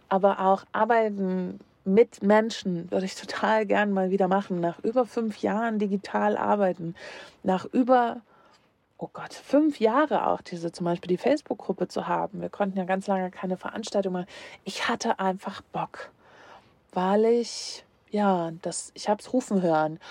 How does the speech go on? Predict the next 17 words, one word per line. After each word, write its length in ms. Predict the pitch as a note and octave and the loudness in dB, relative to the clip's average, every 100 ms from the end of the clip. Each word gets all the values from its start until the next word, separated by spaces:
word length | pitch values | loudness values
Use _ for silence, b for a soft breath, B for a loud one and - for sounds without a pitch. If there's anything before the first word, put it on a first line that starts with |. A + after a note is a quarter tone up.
| B B - | B B 0
Und 100 | G3 | 2
natürlich 360 | G3 B3+ C4 | 4 2 0
in 140 | - A3 | -2 0
Verbindung 540 | B3+ G3+ A3 B3 A3+ | 4 6 6 6 4
mit 160 | F#3+ F3+ | 2 4
Geld 220 | F3+ B3+ | 4 4
verdienen. 520 | - C4 A#3+ A#3 C4 | 2 -2 -2 -2 -2
Und 200 | - F#3 | -2 0
damit 340 | F#3+ F#3+ F#3 F3+ | 2 2 -2 -2
meine 220 | F3+ F3+ | -2 -2
ich 140 | F3 | -2
nicht 280 | F#3 G3 - | 0 0 2
nur 140 | F#3+ F3+ | 2 2
ein 120 | E3 | 2
bisschen, 420 | A3 - E4 E4+ G4 B B B B _ | 0 0 0 0 -2 B B B B _
sondern, 640 | G3+ F#3+ G3 G3 F#3+ F#3+ - | 0 2 4 6 4 2 0
ähm, 640 | E3+ F3 F3 E3+ E3+ E3 | 0 0 0 0 -2 -4